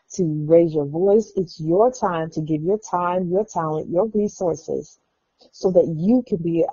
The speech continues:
active part of what philanthropy is. Would, did you have something that you wanted to say, Lena?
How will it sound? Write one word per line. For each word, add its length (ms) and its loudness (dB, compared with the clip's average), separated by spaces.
active 340 -2
part 300 2
of 120 -2
what 300 2
philanthropy 600 -4
is. 240 -20
Would, 340 4
did 160 0
you 100 0
have 120 -2
something 260 -2
that 120 -10
you 100 -2
wanted 240 -2
to 100 -12
say, 140 -4
Lena? 420 -4